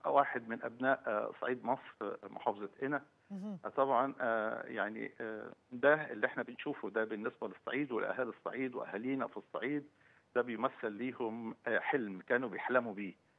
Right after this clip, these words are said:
Speaker 1: آه، إن تقوم مشروعات بهذا الشكل وبهذا الكيان،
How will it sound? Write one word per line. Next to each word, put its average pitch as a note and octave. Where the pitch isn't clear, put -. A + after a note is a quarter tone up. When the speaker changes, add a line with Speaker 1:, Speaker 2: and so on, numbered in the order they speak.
Speaker 1:
آه، A#2
إن A#2
تقوم D#3+
مشروعات B2
بهذا B2
الشكل C3+
وبهذا A2
الكيان، A#2